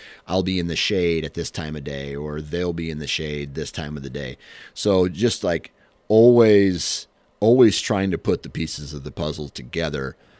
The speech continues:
And I, what I really need to do is just, like, take that mindset, but apply it over,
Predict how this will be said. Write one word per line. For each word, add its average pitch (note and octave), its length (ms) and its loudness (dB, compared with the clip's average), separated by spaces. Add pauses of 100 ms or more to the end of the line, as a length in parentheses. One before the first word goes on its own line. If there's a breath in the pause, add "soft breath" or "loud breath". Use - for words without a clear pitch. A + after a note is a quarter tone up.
(160 soft breath)
And D2+ 120 -8
I, D#2 100 -6
what E2+ 320 -4
I D2+ 40 -4
really F2 340 0
need E2 140 -4
to D#2 80 -6
do D2+ 240 -4
is D2 140 -6
just, - 360 -10 (800 soft breath)
like, A1+ 240 -14 (420)
take - 280 -2
that F2+ 320 -4
mindset, E2 640 -6 (160)
but D#2 100 -8
apply D2+ 440 -8
it C#2 80 -6
over, D2+ 340 -8